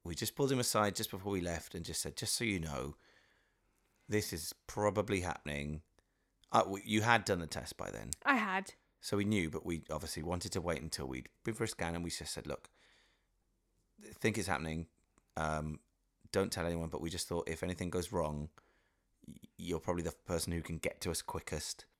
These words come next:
Speaker 1: But when it came to telling my mum as well, we obviously wanted to make sure we told her in person as well, but obviously being in Wales, it's tricky, isn't it? So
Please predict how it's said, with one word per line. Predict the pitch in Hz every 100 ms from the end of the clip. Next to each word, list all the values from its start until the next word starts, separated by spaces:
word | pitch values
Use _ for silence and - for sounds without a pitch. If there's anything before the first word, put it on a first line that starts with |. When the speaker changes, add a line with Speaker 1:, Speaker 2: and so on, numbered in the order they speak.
| -
Speaker 1:
But | 95 107
when | 107 117
it | - -
came | 117 101 95
to | 95 87
telling | - 95 87
my | 87 87
mum | 87 85 85
as | 80
well, | 87 69 69 80 -
we | 82
obviously | 80 80 - 76
wanted | 78 - -
to | 73
make | 76 -
sure | - 78 76 73 - - - - - _ _ _ _ _
we | - 87 80 82
told | - 87 73 76 - - _ -
her | 87 82 80 -
in | 82
person | - 80 - 80
as | 73
well, | 69 67 58
but | - -
obviously | 80 78 67
being | - 71 65
in | 60 64
Wales, | 65 69 78 92
it's | -
tricky, | - 214 - 78
isn't | 110 -
it? | -
So | - - 85